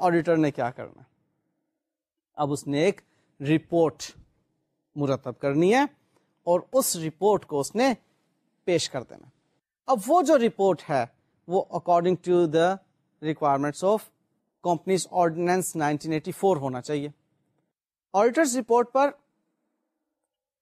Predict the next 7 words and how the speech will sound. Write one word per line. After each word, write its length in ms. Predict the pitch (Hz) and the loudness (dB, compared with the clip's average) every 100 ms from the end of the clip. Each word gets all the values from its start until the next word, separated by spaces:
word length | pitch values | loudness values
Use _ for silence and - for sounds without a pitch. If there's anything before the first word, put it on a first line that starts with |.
| _ _ _ - | _ _ _ -6
International 580 | 170 170 185 - 240 220 | -6 -4 -6 -2 -4 -2
Standards 480 | 196 190 202 208 - - _ - - _ | -2 0 2 0 -2 -8 _ -20 -20 _
of 220 | 196 190 - 190 | -2 -2 -2 -2
Auditing 380 | 185 220 285 262 | 0 0 4 4
نے 100 | 247 | 4
بھی 140 | 240 - | 2 0
کچھ 180 | 233 | -4